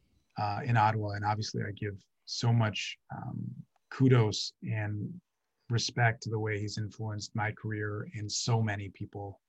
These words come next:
um, across the country. Uh, just one of the most brilliant people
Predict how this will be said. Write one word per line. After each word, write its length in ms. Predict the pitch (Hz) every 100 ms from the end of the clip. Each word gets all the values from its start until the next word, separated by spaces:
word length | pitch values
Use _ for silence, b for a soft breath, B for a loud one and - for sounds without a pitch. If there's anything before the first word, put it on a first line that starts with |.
| -
um, 460 | 107 104 101 95 - -
across 420 | 123 113 101 -
the 80 | 107
country. 520 | 104 101 110 104 104 _ -
Uh, 180 | 107 101
just 260 | 98 107 -
one 160 | 110
of 180 | 107 101 - _ _ _ _ _ _ _ _ _ -
the 60 |
most 280 | 139 135 123
brilliant 380 | 131 127 131 123
people 540 | 123 120 117 110 104